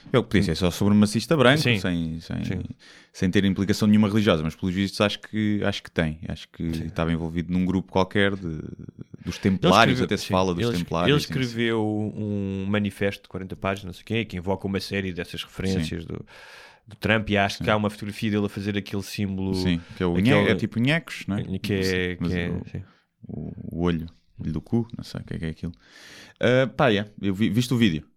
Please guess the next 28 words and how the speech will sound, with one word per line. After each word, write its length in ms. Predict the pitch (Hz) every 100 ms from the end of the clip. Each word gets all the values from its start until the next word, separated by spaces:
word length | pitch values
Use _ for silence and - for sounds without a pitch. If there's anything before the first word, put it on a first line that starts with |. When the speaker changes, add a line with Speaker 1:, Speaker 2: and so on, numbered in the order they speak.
| _ _ -
Speaker 2:
Não, 200 | 107 82 -
não 160 | 80
quis 160 | 80 80
ver. 60 | -
Speaker 1:
Pois, 300 | 92 92 80
eu 100 | 76
vi. 220 | 80 80 - _
Sou 140 | - 78
estúpido. 340 | - 87 -
Speaker 2:
Viste 160 | 185 -
o 40 | 135
vídeo? 240 | 113 135
Mas 80 | 92
Speaker 1:
Vi. 80 | 95
Speaker 2:
porquê 140 | 92
é 40 |
que 60 | 381
tu 60 | 254
vais 140 | 202
ver 100 | 170
essa 200 | 143 -
merda, 360 | 98 85 90 95
meu? 320 | 98 90 90 -
Speaker 1:
Porque 200 | 120 95
me 100 | 117
apareceu 540 | 110 101 - 107 110
no 100 | 117
feed 480 | 92 - 101 92 101